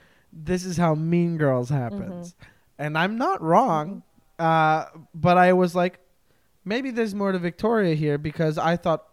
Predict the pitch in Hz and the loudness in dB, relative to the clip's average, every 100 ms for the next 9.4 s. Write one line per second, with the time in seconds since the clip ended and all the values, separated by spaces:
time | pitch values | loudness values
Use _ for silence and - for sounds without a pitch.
0 | _ - 165 165 156 151 147 143 131 135 | _ -2 2 4 2 0 0 -2 -2 -8
1 | 139 151 139 131 127 131 117 110 101 113 | -8 -6 -4 -6 -6 -10 -8 -10 -10 -10
2 | 151 - - - _ _ _ _ _ _ | -10 -12 -18 -20 _ _ _ _ _ _
3 | _ 143 151 151 147 147 _ _ _ - | _ -2 -2 -2 -6 -12 _ _ _ -10
4 | - 180 175 175 - 170 165 156 170 165 | 2 6 6 4 0 2 2 2 -2 -4
5 | - 156 170 165 160 - 170 151 202 220 | -10 -8 0 0 0 -4 -4 -4 -2 -4
6 | 214 214 180 196 175 - - 160 160 156 | 0 0 0 -2 -2 -4 -10 -6 -6 -6
7 | 160 175 175 - - 185 196 185 175 160 | -4 -4 -4 -14 -6 -4 -4 0 0 0
8 | 165 160 156 151 135 208 226 233 214 180 | 0 2 0 0 -2 0 0 0 -2 0
9 | 196 190 185 180 | 2 4 2 0